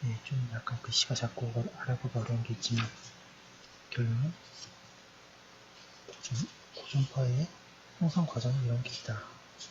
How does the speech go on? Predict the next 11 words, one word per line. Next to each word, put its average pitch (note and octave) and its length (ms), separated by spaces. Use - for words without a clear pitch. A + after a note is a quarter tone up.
이런 C#3 120
것을 A#2 220
보고 B2+ 240
있습니다. - 360
차분하게 D3+ 580
여러 A2+ 100
번 B2 160
읽고 B2+ 360
잘 A#2+ 200
정리하도록 A#2+ 580
하겠습니다. B2 460